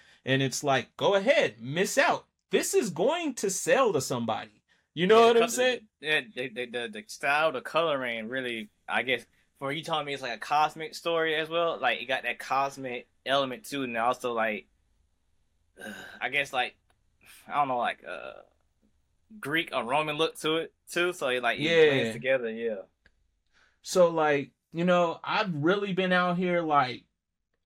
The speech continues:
Speaker 1: just putting in work with, so people say, "Oh, you gotta put in the work, or you gotta be able to finish the pages." I'm like, "Bro, do you see?" Oh, well,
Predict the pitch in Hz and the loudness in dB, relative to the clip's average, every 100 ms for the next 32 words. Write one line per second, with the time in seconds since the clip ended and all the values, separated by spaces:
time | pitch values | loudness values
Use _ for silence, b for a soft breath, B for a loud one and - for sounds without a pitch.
0 | _ _ 143 139 - 196 175 160 190 214 | _ _ -4 -2 -2 -4 -4 0 4 2
1 | 185 147 147 135 - 202 185 180 160 135 | 0 -4 -4 -4 -4 -6 -4 0 0 2
2 | 202 220 202 226 196 185 190 185 175 233 | 2 2 2 2 0 0 -4 -4 0 0
3 | 226 147 185 185 175 175 170 165 185 175 | 0 -2 -2 0 0 0 -2 -4 -4 -4
4 | - 143 208 196 143 143 151 131 123 147 | -2 0 2 0 0 0 0 -2 2 4
5 | 135 123 151 214 - 151 190 220 226 _ | 4 2 -4 -4 -6 -6 -6 -8 -16 _
6 | _ _ - 156 143 | _ _ 0 2 2